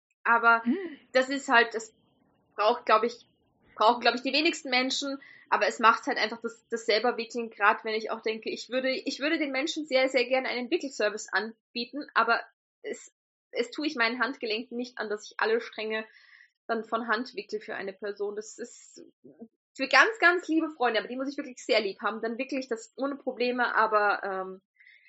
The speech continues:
Speaker 1: ja, deswegen. Aber da ist halt auch so die Frage, holt man sich so ein altes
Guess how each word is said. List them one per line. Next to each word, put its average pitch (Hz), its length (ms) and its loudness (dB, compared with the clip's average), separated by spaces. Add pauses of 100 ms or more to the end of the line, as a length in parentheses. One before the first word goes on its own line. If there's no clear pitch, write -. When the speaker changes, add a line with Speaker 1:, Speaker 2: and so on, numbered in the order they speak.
(800)
Speaker 1:
ja, 175 140 -4 (440)
deswegen. 220 720 -4
Aber 226 160 4
da 208 80 2
ist 262 160 -2
halt 269 140 2
auch 226 100 4
so - 120 -10
die 247 100 -10
Frage, 233 340 2
holt 311 200 4
man 294 120 -2
sich 277 180 -6
so 277 60 -2
ein 254 120 -6
altes 254 640 0